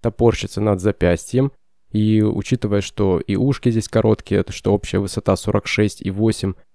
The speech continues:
они ложатся, ну, очень комфортно. И на худые запястья, ну, а на крупные, это понятно, и так, и так могут лечь, а, комфортно. Стальной браслет, э, стальной корпус, по-любому здесь,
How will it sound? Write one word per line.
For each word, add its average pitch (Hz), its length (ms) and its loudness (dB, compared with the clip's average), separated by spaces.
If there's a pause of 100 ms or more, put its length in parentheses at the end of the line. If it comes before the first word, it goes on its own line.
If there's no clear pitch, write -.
(240)
они 101 220 0
ложатся, 110 420 2
ну, 101 300 -2
очень 101 240 -2
комфортно. - 520 -2
И 98 40 0
на 90 100 -2
худые 113 380 2
запястья, 101 500 0
ну, 113 180 2
а 85 40 2
на 82 100 -2
крупные, - 320 -2
это - 140 -8
понятно, 87 480 0 (340)
и - 80 -10
так, - 220 -8
и - 20 -2
так 80 240 -4
могут 78 320 -6
лечь, 78 480 -4
а, 76 220 -6
комфортно. - 580 -4 (560)
Стальной 151 380 4
браслет, 139 640 2
э, 113 240 0
стальной 127 480 4
корпус, - 600 2
по-любому 101 500 2
здесь, - 340 -6